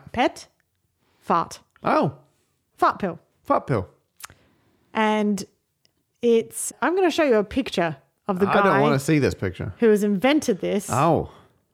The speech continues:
Speaker 2: For the record, Becca's looking this up online. It hasn't been saved on her. Oh my goodness! It's like the Father Christmas of farting. That's incredible. Oh my good-, no, okay. I take it back. It's somewhere between Father Christmas and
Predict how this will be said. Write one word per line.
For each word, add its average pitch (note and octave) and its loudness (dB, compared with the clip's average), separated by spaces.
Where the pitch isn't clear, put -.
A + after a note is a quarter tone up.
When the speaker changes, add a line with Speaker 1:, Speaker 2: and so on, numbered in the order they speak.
Speaker 2:
For - -8
the C3 2
record, B2 0
Becca's B2+ 0
looking C3+ -2
this C#3+ 2
up C#3 0
online. C3+ 2
It C3 -2
hasn't A#2 -2
been A2+ -2
saved A#2 0
on A2 2
her. A#2 0
Oh G3+ 2
my C#3 0
goodness! B2+ -4
It's C#3 -2
like C3+ 0
the B2 0
Father E3+ 2
Christmas D#3 -2
of A2 -6
farting. G#2+ -4
That's B2 0
incredible. A#2 2
Oh A#3 4
my G3+ 2
good-, F3 2
no, E3+ 4
okay. D3 2
I C3+ -4
take D3+ 0
it B2+ 0
back. A#2 0
It's C#3 -4
somewhere E3 2
between C#3 -2
Father C3 0
Christmas A#2+ -4
and G#2+ -6